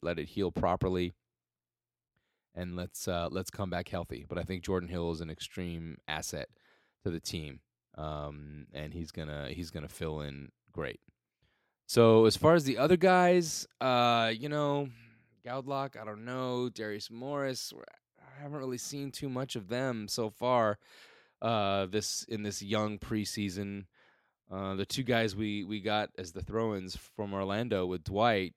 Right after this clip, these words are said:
uh, Duhon and Clark, I,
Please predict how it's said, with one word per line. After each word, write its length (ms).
uh, 240
Duhon 680
and 160
Clark, 640
I, 260